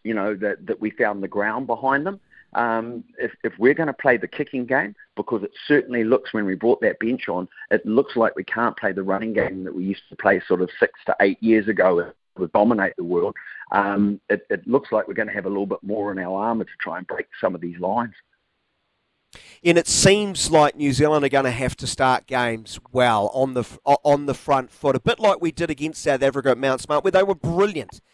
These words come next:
Speaker 2: Let's not forget that the, the opening twenty minutes, especially how quick they were able to recycle things, never allowing that South African defence to, to really get settled and push forward. They're always, always retreating. But, but it does seem like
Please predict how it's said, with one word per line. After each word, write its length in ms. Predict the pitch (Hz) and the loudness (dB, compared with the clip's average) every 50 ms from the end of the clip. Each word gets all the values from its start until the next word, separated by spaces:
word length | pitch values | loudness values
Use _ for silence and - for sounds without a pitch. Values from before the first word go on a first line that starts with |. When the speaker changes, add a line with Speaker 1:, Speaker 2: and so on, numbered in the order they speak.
| _ _ _ - | _ _ _ -6
Speaker 2:
Let's 160 | 180 175 220 | -2 2 2
not 100 | 220 165 | 2 4
forget 160 | 165 175 170 | 4 2 2
that 160 | 160 151 143 | 2 0 0
the, 180 | 151 165 160 - 165 | 0 -2 -2 0 2
the 100 | 170 175 | 4 4
opening 260 | 180 185 - 170 156 | 4 4 0 -4 -6
twenty 260 | - - 175 160 151 | -4 -2 -2 0 0
minutes, 280 | 147 147 147 - - 135 | 0 0 0 -2 -4 -6
especially 460 | 131 - - 160 147 - - 147 123 | -8 -6 -4 -4 -4 -2 -2 -2 -2
how 120 | 131 131 | 0 -2
quick 460 | - _ - - - 196 202 196 - | -2 _ -8 0 2 2 2 2 2
they 160 | - 175 160 160 | 0 0 2 4
were 120 | 160 160 | 4 4
able 200 | 160 156 156 147 | 4 2 0 -2
to 160 | - - 135 | -4 -6 -6
recycle 500 | 127 143 135 - - 151 143 135 139 139 | -6 -6 -6 -2 0 2 2 2 -2 -6
things, 320 | - - 139 135 139 123 - _ _ _ _ _ _ _ | -8 -8 -8 -8 -8 -12 -18 _ _ _ _ _ _ _
never 420 | 156 170 175 180 190 196 175 190 | -10 -6 2 4 6 8 10 8
allowing 240 | 180 170 170 170 170 | 8 8 6 4 4
that 140 | 165 160 - | 4 2 2
South 220 | - 165 156 151 156 | 4 4 6 6 6
African 300 | 151 139 151 147 147 139 | 6 4 2 0 0 -2
defence 500 | 143 135 - - 151 151 143 - - - | -4 -6 -4 -4 -4 -4 -4 -4 -2 0
to, 120 | 156 139 | 0 0
to 140 | - - 151 | 0 0 -2
really 200 | 139 160 160 147 | 0 2 2 2
get 140 | 139 151 - | 0 -2 -4
settled 340 | - - 151 143 147 131 131 | -2 0 2 2 2 0 0
and 100 | 127 123 | -2 0
push 160 | 143 147 135 | 0 0 0
forward. 360 | - - - 151 156 151 139 | 0 -4 -4 0 2 2 4
They're 120 | 131 139 151 | 4 4 4
always, 300 | 160 147 139 123 - 143 | 4 4 2 0 0 -2
always 960 | 139 139 131 127 131 - - - - - - - - 160 160 147 139 - 127 | 0 0 0 0 -2 -6 -14 -18 -18 -18 -14 -10 0 2 4 4 4 2 -2
retreating. 540 | 127 - - - 151 160 - - 131 113 - _ _ _ _ _ _ - | -8 -6 -4 -2 -2 -2 -2 -2 -4 -6 -6 _ _ _ _ _ _ 2
But, 300 | 165 160 160 - - 151 | 4 4 4 4 2 2
but 100 | 165 151 | 2 2
it 140 | 151 139 - | 2 4 4
does 200 | 185 190 196 - | 4 4 4 4
seem 300 | - - 180 170 160 151 | 0 0 2 2 2 2
like 360 | 151 151 160 160 147 131 | 2 2 2 2 0 -4